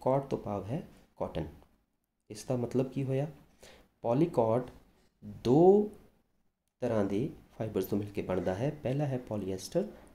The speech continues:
ਤੇ ਦੂਸਰਾ ਕਾਟਨ। ਮਤਲਬ ਜਦੋਂ ਅਸੀਂ ਪੋਲੀਐਸਟਰ ਅਤੇ ਕਾਟਨ ਦੋਨਾਂ ਨੂੰ ਆਪਸ 'ਚ ਮਿਲਾ ਦਾਂਗੇ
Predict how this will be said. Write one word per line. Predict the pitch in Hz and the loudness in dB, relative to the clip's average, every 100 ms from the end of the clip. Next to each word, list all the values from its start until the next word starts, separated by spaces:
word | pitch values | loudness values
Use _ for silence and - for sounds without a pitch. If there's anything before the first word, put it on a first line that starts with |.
| _ | _
ਤੇ | - | -10
ਦੂਸਰਾ | - - - - 160 - - _ | -8 -10 -8 -6 -6 -8 -20 _
ਕਾਟਨ। | - - - - - _ _ _ _ _ - | -10 -8 -10 -12 -16 _ _ _ _ _ -18
ਮਤਲਬ | 104 110 202 - | -2 0 0 0
ਜਦੋਂ | 110 113 | -4 -2
ਅਸੀਂ | 113 131 | -4 -4
ਪੋਲੀਐਸਟਰ | 104 101 98 107 - 165 - | -2 -2 -2 -4 -4 -4 -4
ਅਤੇ | - 117 | -6 -6
ਕਾਟਨ | - 92 - 135 | -2 -2 0 0
ਦੋਨਾਂ | 147 113 123 | 0 0 0
ਨੂੰ | 117 | 0
ਆਪਸ | 95 101 - | -2 -6 -4
'ਚ | |
ਮਿਲਾ | 101 95 90 | -4 -2 -4
ਦਾਂਗੇ | 92 90 135 | -4 -4 -4